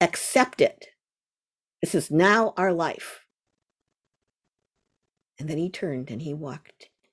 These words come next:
away into his own room and shut the door.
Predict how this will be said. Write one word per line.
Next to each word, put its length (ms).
away 520
into 240
his 160
own 160
room 200
and 140
shut 200
the 80
door. 380